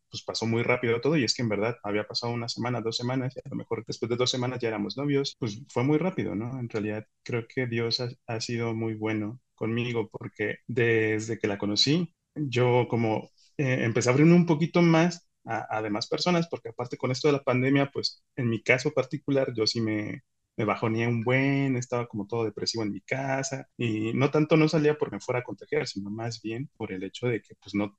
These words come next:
no, no tenía ánimos, no tenía muchas ganas de salir. A raíz de esto, dije,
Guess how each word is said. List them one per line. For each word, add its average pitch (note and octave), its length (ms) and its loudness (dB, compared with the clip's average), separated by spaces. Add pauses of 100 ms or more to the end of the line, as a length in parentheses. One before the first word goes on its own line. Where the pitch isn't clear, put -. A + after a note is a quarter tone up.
no, G#2 140 2
no G#2+ 180 -6
tenía A#2+ 340 -2
ánimos, D#3 540 0
no G#2+ 100 -10
tenía A#2 200 -4
muchas A#2+ 320 -4
ganas A#2 300 -4
de G#2+ 80 -12
salir. D3 240 -8 (840)
A B2 160 -4
raíz A#2+ 340 -2
de D3 120 8
esto, C3+ 320 -2 (520)
dije, A#2 540 -2